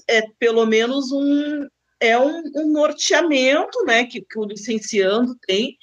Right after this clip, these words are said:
que o bacharel realmente não vai ter. Então, eu acho, sim,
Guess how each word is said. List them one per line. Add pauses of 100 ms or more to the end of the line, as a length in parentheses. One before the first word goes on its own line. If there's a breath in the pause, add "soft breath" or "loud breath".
(260 loud breath)
que
o
bacharel
realmente
não
vai (140)
ter. (280)
Então,
eu
acho,
sim,